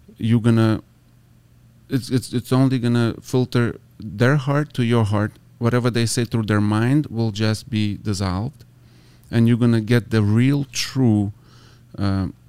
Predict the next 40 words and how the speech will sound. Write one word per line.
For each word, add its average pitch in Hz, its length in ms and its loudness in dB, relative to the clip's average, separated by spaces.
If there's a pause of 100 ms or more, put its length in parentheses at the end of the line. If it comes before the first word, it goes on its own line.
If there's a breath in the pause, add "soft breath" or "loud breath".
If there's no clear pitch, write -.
(320)
energy, 113 460 4
intention 113 560 2
that 104 120 0
they're 104 100 2
trying 110 320 2
to 104 100 -8
pass 104 360 -2
through 110 240 -2
you, 90 220 -6 (120)
to 101 100 -2
tell 107 300 0
you. 80 180 -8 (140)
And 107 160 2
that's 117 260 0
how 113 160 -2
you 107 500 -2 (580 loud breath)
could - 180 0
figure 107 560 0
out 101 340 0
if - 180 -6
the 107 100 -6
person 110 400 -2
is 98 100 -2
coming 104 300 -2
from, 98 340 -4 (540 soft breath)
uh, 82 260 -4 (360)
uh, 95 360 -4 (100)
uh, 95 340 -2
uh, 95 360 0 (380)
mean 120 720 4
or 95 420 -2 (380 soft breath)
bad, 107 460 2
uh, 95 340 -4 (100)
has 104 180 0
a 101 60 0
bad 107 200 0
intentions 101 540 -2
towards 107 340 -2
you, 104 180 0
or 92 440 -4